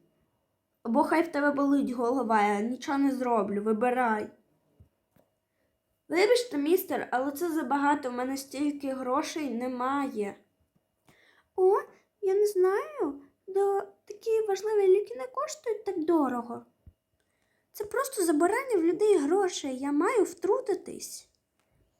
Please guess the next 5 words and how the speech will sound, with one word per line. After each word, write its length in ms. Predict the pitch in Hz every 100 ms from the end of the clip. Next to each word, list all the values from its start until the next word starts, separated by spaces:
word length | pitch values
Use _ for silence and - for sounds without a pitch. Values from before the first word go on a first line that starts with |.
| _ -
Вибачте, 440 | 403 508 - 349
що 160 | 339 480
тут 240 | 622 622
відбувається? 1000 | 415 349 330 330 381 349 247 - 247 240 - _ _ _ _ _ _ _ _ _ _ _ _
О, 500 | 254 254 254 254